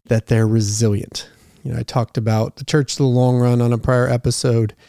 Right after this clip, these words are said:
and one of the benefits of the long run is building neuromuscular resilience. And so make sure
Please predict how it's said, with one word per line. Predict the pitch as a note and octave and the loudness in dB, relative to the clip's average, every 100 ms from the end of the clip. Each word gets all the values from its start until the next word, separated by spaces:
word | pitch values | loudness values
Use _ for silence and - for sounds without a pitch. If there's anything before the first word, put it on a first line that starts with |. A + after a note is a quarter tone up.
| - - _ _ - | -20 -20 _ _ -2
and | A2+ A2 A2 | 0 0 -2
one | B2+ A#2 B2 B2 B2 | -4 0 2 2 2
of | A#2+ | 2
the | A#2 | 2
benefits | E3+ F3+ B2+ - | 2 2 0 -2
of | A2+ | -2
the | |
long | A2 A2+ A2+ | 0 0 0
run | A2 G#2+ | 0 -2
is | A#2+ A2 | -2 -4
building | G#2+ B2+ B2 B2 B2 A2+ | 0 2 2 2 2 2
neuromuscular | A2+ A2+ A2 A2 G#2+ - A2+ A2 | 2 2 0 0 -2 -2 -2 0
resilience. | A2 A#2 A#2 G#2+ G#2+ | 0 2 2 0 -2
And | - G#2+ | -4 -2
so | A2+ | -2
make | G#2+ A2+ A2+ | 0 0 0
sure | - - D3 C3 A2+ G#2+ | -2 -2 2 4 2 0